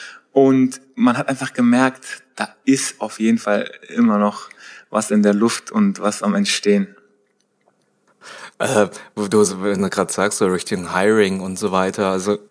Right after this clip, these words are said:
Speaker 2: wenn, wenn, wenn jetzt der eine oder andere Zuhörer sagt, „Wow, ey, ich wollte eh mal, meine Zukunft liegt in, im Bereich Blockchain und da möchte, würde ich gern auch beruflich weiterkommen“,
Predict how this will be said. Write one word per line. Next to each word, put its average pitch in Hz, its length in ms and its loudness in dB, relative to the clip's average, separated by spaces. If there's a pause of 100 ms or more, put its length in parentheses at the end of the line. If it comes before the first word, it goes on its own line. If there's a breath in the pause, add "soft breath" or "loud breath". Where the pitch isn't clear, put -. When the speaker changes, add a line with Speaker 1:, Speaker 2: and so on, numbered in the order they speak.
Speaker 2:
wenn, 104 240 -4
wenn, 123 240 0
wenn 120 140 2
jetzt 123 180 0
der 104 80 2
eine 117 160 0
oder 117 80 2
andere 110 240 2
Zuhörer 113 220 0
sagt, 107 240 -2
„Wow, 110 340 0
ey, 107 340 -10
ich - 160 -14
wollte 107 220 0
eh 123 140 0
mal, 92 360 2
meine 95 280 0
Zukunft 113 560 -2
liegt 107 240 -2
in, 101 240 0
im 98 220 -4
Bereich 92 280 -2
Blockchain 98 560 -2
und 95 140 -2
da 92 60 -2
möchte, 98 280 -6
würde 98 160 0
ich - 220 -10
gern 92 220 -2
auch 92 100 -4
beruflich 98 520 -4
weiterkommen“, 95 600 0